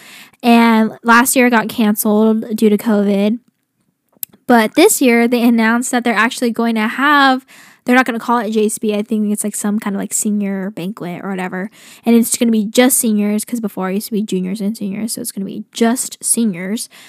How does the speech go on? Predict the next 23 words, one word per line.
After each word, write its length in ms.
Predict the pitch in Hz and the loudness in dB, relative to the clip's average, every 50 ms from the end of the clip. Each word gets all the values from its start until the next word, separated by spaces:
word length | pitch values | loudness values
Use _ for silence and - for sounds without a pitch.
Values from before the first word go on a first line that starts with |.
| - - - _ _ - | -20 -20 -20 _ _ 0
And, 380 | 233 233 233 226 220 220 220 - | 2 4 4 4 4 2 2 2
um, 420 | - 208 202 196 196 196 196 196 | 0 0 0 0 0 -2 -2 2
basically 380 | 208 233 262 - - 285 311 294 | 4 6 6 4 4 2 2 0
it's 120 | 285 - | 0 0
the 120 | - 247 233 | 0 -2 -2
same 260 | - - 233 233 226 | 0 0 2 2 4
idea 260 | 214 220 208 214 220 | 4 4 4 4 2
with 120 | 220 220 220 | 2 2 0
a 60 | 214 | -4
few 680 | - - - - 233 233 233 233 233 233 226 226 220 | -4 -8 -4 0 4 4 6 8 8 8 8 6 4
covid 380 | - - 254 226 220 226 220 220 | 2 0 0 2 2 0 0 0
restrictions, 600 | 220 233 - - 254 240 - - 262 240 240 247 | -2 -2 -2 -4 -6 -6 -4 -4 -4 -4 -2 -2
but 140 | 240 233 | 0 2
we 120 | 233 269 302 | 2 2 2
honestly 380 | 285 277 277 277 285 - 240 | 2 2 2 2 2 0 0
thought 220 | 233 233 214 202 220 | 0 0 0 0 0
we 80 | 220 | 0
weren't 200 | 220 220 208 202 | 0 -2 -2 -4
gonna 140 | 214 202 202 | -4 -6 -6
have 180 | 214 196 214 214 | -6 -6 -10 -10
one 120 | 208 180 | -10 -10
at 100 | 180 185 | -8 -6
all. 480 | 196 214 254 262 226 202 196 202 208 | -2 2 4 4 4 4 4 2 2